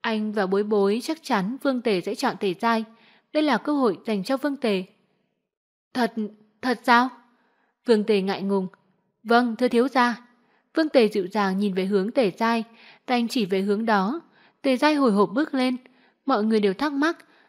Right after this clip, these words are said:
người trong mộng của chàng trai trẻ này là ai? "Anh Tề!" Bỗng có một bàn tay đẩy Tề Giai té xuống, cái bóng đó chạy lên phía sân khấu, ôm choàng lấy anh, giọng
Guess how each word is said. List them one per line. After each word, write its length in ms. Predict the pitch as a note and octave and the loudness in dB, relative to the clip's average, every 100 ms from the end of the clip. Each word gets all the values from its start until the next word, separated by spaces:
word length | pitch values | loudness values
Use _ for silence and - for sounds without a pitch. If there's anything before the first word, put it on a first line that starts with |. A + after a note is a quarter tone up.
| _ | _
người 220 | C4+ B3+ A3+ | 0 4 4
trong 240 | E4 D#4+ | 2 2
mộng 220 | C#4 D#3+ F3+ | 2 2 0
của 120 | G#3 | 0
chàng 220 | G3 G3+ | 0 -4
trai 180 | G3 C#4+ | 0 -4
trẻ 180 | C#4+ A3+ | -2 -2
này 180 | F#3+ F#3 | -2 0
là 120 | F3+ | -2
ai? 340 | - B3+ C4 B3 _ _ _ _ _ _ _ | 0 -2 -2 -6 _ _ _ _ _ _ _
"Anh 160 | - E4 | -2 2
Tề!" 360 | D#4+ C#4 C4+ A#3+ - _ _ _ _ _ | 6 8 8 4 -8 _ _ _ _ _
Bỗng 200 | - A3 | 0 2
có 80 | A3 | 2
một 160 | D4 A3+ | 0 2
bàn 200 | G3+ E3+ | 0 0
tay 220 | G#3 G#3 G#3+ | -2 -2 0
đẩy 220 | A#3 F#3 | 0 0
Tề 220 | F#3+ F#3+ F3+ | 2 0 0
Giai 180 | G#3+ | -2
té 220 | G#3 G#3 G#3+ | -2 -2 -2
xuống, 400 | - A3+ G#3 D#4+ _ - _ | 0 0 0 -6 _ -20 _
cái 100 | C4+ | 0
bóng 220 | B3+ B3 | 2 2
đó 200 | B3+ A3+ B3+ | 4 2 2
chạy 160 | C#4 | 0
lên 140 | B3 C4 | 0 -2
phía 160 | B3+ | -4
sân 220 | A3+ D4 | -4 -4
khấu, 300 | D4 B3+ G#3 C4+ - - - _ | 0 2 2 0 -8 -20 -20 _
ôm 200 | B3 A#3 | -2 0
choàng 240 | B3+ G3+ | 0 0
lấy 120 | G3 | 0
anh, 220 | C4+ C#4 C4 - _ - | 2 0 -2 -10 _ -2
giọng 140 | A#3 | -2